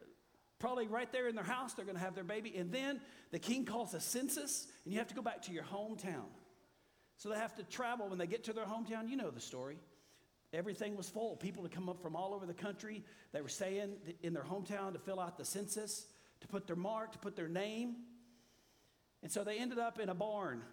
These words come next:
something next to the inn. They ended up where the animals are. They take a, a feeding trough and empty it out, put some hay in it, and wrap their new little son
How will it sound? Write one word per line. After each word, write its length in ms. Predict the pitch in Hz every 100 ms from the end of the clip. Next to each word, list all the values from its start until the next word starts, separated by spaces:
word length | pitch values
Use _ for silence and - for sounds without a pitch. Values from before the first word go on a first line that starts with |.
| - - -
something 340 | - 214 208
next 400 | 190 233 240 - -
to 100 | 175
the 140 | 156
inn. 300 | 170 139 104 - - - - - _ _ _ -
They 80 |
ended 240 | 196 214 220
up 180 | 208 202
where 140 | 190
the 180 | 160 180
animals 340 | 196 214 208
are. 180 | 202 208
They 100 | 185
take 260 | 170 196 160
a, 160 | 131 - - -
a 80 |
feeding 420 | - 214 220 220 202
trough 500 | - 208 202 196 -
and 100 | 151
empty 340 | 180 226 214
it 120 | 214
out, 300 | 196 214 -
put 140 | 226 226
some 160 | 185
hay 360 | 147 202 208 208
in 100 | 214
it, 140 | 220 - - - _ _ _ _ _ _
and 200 | 185 170
wrap 440 | 208 233 180 139 - - - - _ _ _
their 120 | 175 185
new 140 | 233
little 180 | 226 214
son 480 | - 220 165 143